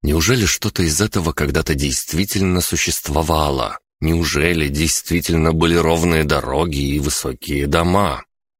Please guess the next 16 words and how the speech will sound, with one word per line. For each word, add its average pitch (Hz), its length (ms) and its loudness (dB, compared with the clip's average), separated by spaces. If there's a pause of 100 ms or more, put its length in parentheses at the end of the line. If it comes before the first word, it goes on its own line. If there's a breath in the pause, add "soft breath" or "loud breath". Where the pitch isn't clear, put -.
Когда 87 400 2
Аврон 101 280 2
сказал 73 420 2
мне 73 220 2
про 73 180 -2
деревни, 71 680 0 (140)
первое, 107 420 2
что 87 220 0
я 78 60 0
представил - 560 -2
себе, 80 340 0
было 69 220 2
именно 90 560 2
подобие 82 500 2
хижины 78 480 0
отшельника. 67 920 -2